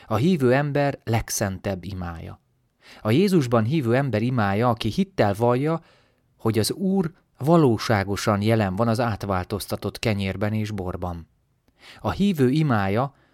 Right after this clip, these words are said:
aki hittel veszi magához a szentáldozásban az Úr Jézus testét. A hívő imája, aki Krisztus áldozata mellé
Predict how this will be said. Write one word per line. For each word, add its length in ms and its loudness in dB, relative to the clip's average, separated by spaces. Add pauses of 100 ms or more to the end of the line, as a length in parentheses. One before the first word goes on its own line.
(120)
aki 220 -4
hittel 460 2
veszi 260 0
magához 580 0
a 80 0
szentáldozásban 1080 -2
az 140 -2
Úr 260 -2
Jézus 440 -4
testét. 680 -10 (1200)
A 120 -2
hívő 360 4
imája, 440 2
aki 180 0
Krisztus 440 -2
áldozata 600 0
mellé 540 -2